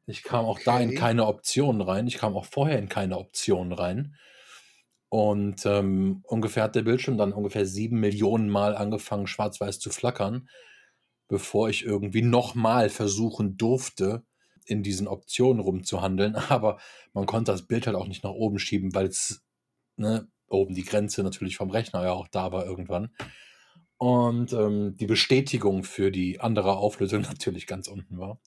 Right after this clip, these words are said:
Speaker 1: Und es auch nicht mit Tastatur zu bedienen war.
Speaker 2: Okay, das ist natürlich großer Abfuck. Hast du es denn überhaupt zum Laufen gebracht?
Speaker 1: Ja.
Speaker 2: Okay.
Speaker 1: Ähm,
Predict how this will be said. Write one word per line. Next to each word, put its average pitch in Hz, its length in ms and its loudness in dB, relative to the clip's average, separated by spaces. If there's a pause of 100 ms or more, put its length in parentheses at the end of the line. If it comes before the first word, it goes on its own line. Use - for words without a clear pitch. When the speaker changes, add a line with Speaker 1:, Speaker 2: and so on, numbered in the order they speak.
(140)
Speaker 1:
Und 113 120 -2
es 98 60 -8
auch 95 100 -6
nicht 107 240 -2
mit 98 120 -4
Tastatur 92 760 -2 (160)
zu - 160 -10
bedienen 95 400 0
war. 85 240 -14 (640)
Speaker 2:
Okay, 117 460 -8
das 113 160 -10
ist - 60 -16
natürlich 131 680 -8 (380)
großer 123 400 -10 (200)
Abfuck. - 560 -16 (280)
Hast 127 140 -4
du 131 40 -8
es - 60 -8
denn 127 120 0
überhaupt 120 320 -4
zum 165 140 -4
Laufen 165 260 -2
gebracht? 190 400 -12 (100)
Speaker 1:
Ja. - 280 -2 (720)
Speaker 2:
Okay. 123 280 -20
Speaker 1:
Ähm, 113 480 0